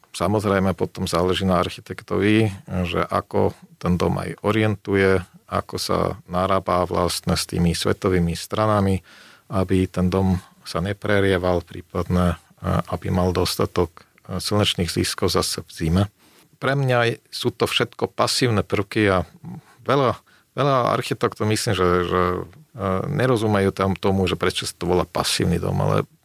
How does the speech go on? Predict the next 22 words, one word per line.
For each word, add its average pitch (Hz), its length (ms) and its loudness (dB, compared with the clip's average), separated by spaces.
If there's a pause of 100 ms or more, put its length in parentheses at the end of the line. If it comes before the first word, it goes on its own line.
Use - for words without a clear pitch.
(360)
je 104 160 0
to - 160 -2
vlastne 101 400 0
o 90 80 -4
tom, 101 160 2
že - 80 2 (240)
využívame 98 800 2
nielen 95 560 -2
pas-, 104 240 -2 (160)
ako - 160 -18
pasívne 107 560 0
prvky, 98 400 0 (240)
prvky, 104 320 -2
ktoré 95 160 -2
sa - 160 -4
zabudujú 101 480 0
raz, 92 400 -2 (160)
na 90 160 0
rozdiel 104 380 2
od, 90 100 0
povedzme, 92 400 0
nejakého 90 400 0